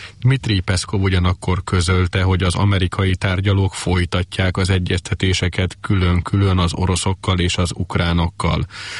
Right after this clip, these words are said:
Hozzátette azt is, hogy a Kreml elfogadhatatlannak tartja az európaiak feltételeit, és úgy tűnik, hogy a háború folytatására koncentrálnak,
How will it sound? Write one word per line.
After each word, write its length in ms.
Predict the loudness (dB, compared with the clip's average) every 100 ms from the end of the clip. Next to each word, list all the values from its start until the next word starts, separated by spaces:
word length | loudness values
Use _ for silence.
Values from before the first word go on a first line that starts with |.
| -6
Hozzátette 720 | -2 0 0 -2 -2 -2 -2
azt 280 | 0 -2 0
is, 140 | -2 0
hogy 220 | 0 0
a 100 | 0
Kreml 400 | 0 0 2 0
elfogadhatatlannak 1160 | 0 -2 -2 0 0 0 -2 0 0 2 2 0
tartja 380 | 0 0 0
az 120 | 0 2
európaiak 760 | 2 2 0 0 0 2 0
feltételeit, 880 | 0 0 2 0 2 2 2 2 -2 -8 -12 -6
és 220 | 0 0 2
úgy 240 | 0 0
tűnik, 380 | 0 2 2 0
hogy 220 | 0 0
a 80 | 0
háború 500 | 0 0 2 2 0
folytatására 1000 | 0 0 0 0 -2 -2 0 0 0 -2
koncentrálnak, 920 | -2 -2 0 0 0 0 2 2 0